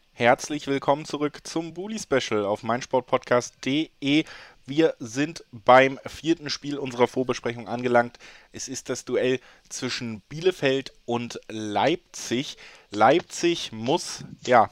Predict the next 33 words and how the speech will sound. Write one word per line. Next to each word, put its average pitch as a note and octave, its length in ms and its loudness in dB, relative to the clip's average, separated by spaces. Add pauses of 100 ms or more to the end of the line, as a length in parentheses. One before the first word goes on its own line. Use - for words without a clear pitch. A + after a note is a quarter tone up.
noch A#2 200 2
drauf B2 240 4
gucken, D#3 280 0
dass C3 140 0
sie C3 100 -6
diese B2+ 240 -6
Punkte D3+ 380 -4
sammeln. C3 360 2
Mindestens D3+ 360 -6
ein B2+ 140 -4
Unentschieden C#3 580 -4
wäre B2+ 220 0
sehr B2 160 2
hilfreich C3 480 0
im B2 100 -10
Kampf C#3+ 220 -2
um C3 160 -12
die A#2 100 -12
Champions C#3+ 400 -2
League, D3+ 140 -8
Saisonziel B2+ 520 -8
Champions B2+ 380 -8
League - 160 -16
zu - 100 -8
erreichen. A2+ 600 -4 (560)
Auf - 80 -20
der G2+ 100 0
anderen B2+ 220 -2
Seite C3 220 2
haben B2+ 100 0
wir B2 80 -2
Bielefeld, C#3+ 560 0 (420)
die C3 220 -2